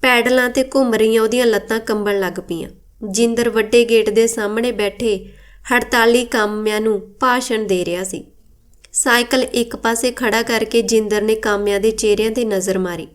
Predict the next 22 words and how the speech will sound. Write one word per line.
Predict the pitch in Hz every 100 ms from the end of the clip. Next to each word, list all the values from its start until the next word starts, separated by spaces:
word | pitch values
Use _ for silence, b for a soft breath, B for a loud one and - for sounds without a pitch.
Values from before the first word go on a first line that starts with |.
| _ _ _ _ _ _ -
ਭਾਸ਼ਣ | 269 269 269 254
ਸੁਣ | 262 240 233
ਰਹੇ | 233 254
ਕਾਮਿਆਂ | 254 220 208 208 214
ਦਾ | 214
ਜੋਸ਼ | 208 208 214 196
ਵੇਖ | 202 202
ਕੇ | 220
ਉਹਦਾ | 220 240 -
ਅੰਗ-ਅੰਗ | 208 208 202 202
ਜੋਸ਼ | 202 196 208 220
ਨਾਲ | 220 214
ਭਰ | 214 220 185
ਗਿਆ। | 170 - _ _ _ _ - - - _ 208
ਜਿੰਦਰ | 214 240 226 233
ਨੇ | 233 220
ਗਰਦਨ | 214 190 208 220 247
ਘੁਮਾ | 240 226
ਕੇ | 214 220 202 - 208
ਨਿੰਦਰ | 214 208 202 202
ਵੱਲ | 202 202
ਤੱਕਿਆ। | 196 185 190 180